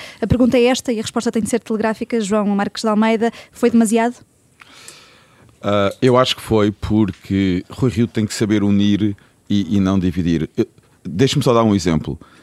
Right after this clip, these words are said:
Speaker 2: No mesmo, no dia quatro de dezembro, ah, os republicanos, o partido de centro-direita em França, escolheu a sua candidata presidencial.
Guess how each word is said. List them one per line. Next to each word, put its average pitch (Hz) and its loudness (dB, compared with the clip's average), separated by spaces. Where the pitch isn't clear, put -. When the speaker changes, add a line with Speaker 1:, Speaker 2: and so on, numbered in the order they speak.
Speaker 2:
No 101 2
mesmo, 110 2
no 98 2
dia 104 2
quatro 95 -2
de 80 -6
dezembro, 90 0
ah, 101 2
os 92 -2
republicanos, 90 -2
o 82 -8
partido 87 -4
de - -12
centro-direita 85 -2
em 80 -4
França, 82 -4
escolheu - -4
a - -2
sua 85 -4
candidata 78 -4
presidencial. 76 -4